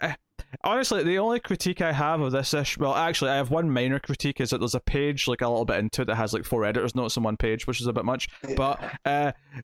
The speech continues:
Speaker 1: my only actual critique is that because we had a two-month gap from the ongoing storyline, is that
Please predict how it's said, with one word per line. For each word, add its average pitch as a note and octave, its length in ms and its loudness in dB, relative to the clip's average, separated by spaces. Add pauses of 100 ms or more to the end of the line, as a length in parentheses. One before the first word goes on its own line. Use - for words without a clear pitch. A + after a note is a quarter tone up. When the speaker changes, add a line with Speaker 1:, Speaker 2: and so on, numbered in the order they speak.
(120)
Speaker 1:
my D#3+ 160 2
only A#3 260 2
actual E3+ 420 0
critique - 600 -4
is C3 220 0
that C#3 220 0
because D#3+ 420 0
we E3 80 4
had D#3 120 4
a C3+ 60 2
two-month C3+ 400 0
gap A#2+ 340 0
from B2+ 140 0
the A#2+ 80 2
ongoing A#2+ 380 2
storyline, C3 640 2 (100)
is A2+ 240 0
that A2+ 240 2